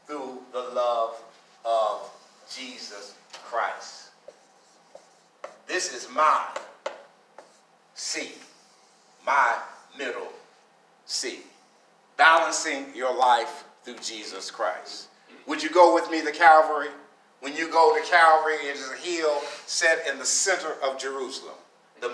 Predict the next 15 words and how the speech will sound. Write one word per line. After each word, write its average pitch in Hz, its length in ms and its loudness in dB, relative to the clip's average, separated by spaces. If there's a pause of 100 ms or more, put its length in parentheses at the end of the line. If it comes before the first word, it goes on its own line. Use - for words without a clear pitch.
(120)
middle 156 360 0 (120)
C 156 440 -2 (120)
of - 160 -4
Jerusalem. 117 520 -12 (640)
On 139 240 2
Calvary, 156 580 2 (460)
there 120 180 -4
was 123 220 -4
a 135 60 -10
cross 156 640 -2 (180)
to 139 80 -16
the 135 120 -8
right, 147 480 2 (500)
a - 40 -20
cross - 760 2